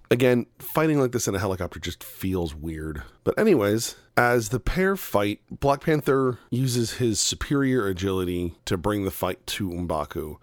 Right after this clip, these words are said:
And while this works for a while, M'Baku is able to land a single punch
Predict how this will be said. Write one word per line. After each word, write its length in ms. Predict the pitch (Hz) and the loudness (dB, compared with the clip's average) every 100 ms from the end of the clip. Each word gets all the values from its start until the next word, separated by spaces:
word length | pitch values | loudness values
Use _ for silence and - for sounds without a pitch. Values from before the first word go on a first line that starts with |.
| - | -2
And 260 | 120 117 | 2 2
while 220 | 113 117 127 | 0 2 2
this 200 | 127 - | 2 0
works 240 | 185 - | -2 -2
for 220 | - 147 | -2 0
a 60 | 110 | 0
while, 720 | 87 92 92 90 82 80 90 - | 0 0 0 0 0 -2 -4 -6
M'Baku 500 | 95 113 139 135 117 | 0 2 2 2 0
is 100 | - | 0
able 240 | 104 101 | -2 -2
to 140 | - 87 | -4 -4
land 340 | 87 87 87 | -2 -2 -4
a 140 | 85 85 | -6 -6
single 420 | - - 101 90 | -4 -2 -2 -2
punch 520 | - 85 78 78 - | -4 -4 -4 -6 -10